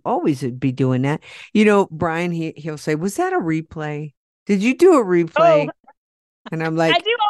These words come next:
Speaker 2: always say that. Well, that's always where I am when we're talking. And I got one on my feet. And <laughs>
Speaker 1: Hey, another thing that we don't wanna comply on, Niels, and, um, <laughs> is fixing kibble.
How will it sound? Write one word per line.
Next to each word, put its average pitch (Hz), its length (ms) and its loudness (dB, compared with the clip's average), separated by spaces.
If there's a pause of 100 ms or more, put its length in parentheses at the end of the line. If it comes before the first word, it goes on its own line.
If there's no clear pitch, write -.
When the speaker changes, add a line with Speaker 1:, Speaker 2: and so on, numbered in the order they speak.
Speaker 2:
always 392 100 -20 (100)
say 349 140 -2
that. 320 160 -4 (240)
Well, 349 140 2
that's 370 240 4
always 349 360 4
where 330 240 6
I 320 100 4
am 339 260 0
when 269 160 0
we're 262 140 0
talking. 277 380 -4
And 214 160 -6
I 220 100 -4
got 220 200 -6
one 214 140 -4
on 220 80 -4
my 208 100 -4
feet. 233 400 -8
And 185 260 -2 (140)
<laughs> 254 80 2 (1400)
Speaker 1:
Hey, 226 420 4
another 220 340 4
thing 214 320 0
that 165 340 2
we 165 140 -2
don't 175 140 -2
wanna 156 200 -4
comply 143 580 -6
on, 196 380 -4 (100)
Niels, 190 640 -6
and, 151 400 -8 (100)
um, 135 460 -4 (760)
<laughs> - 1160 -20
is - 200 -4
fixing 262 520 0
kibble. 202 600 0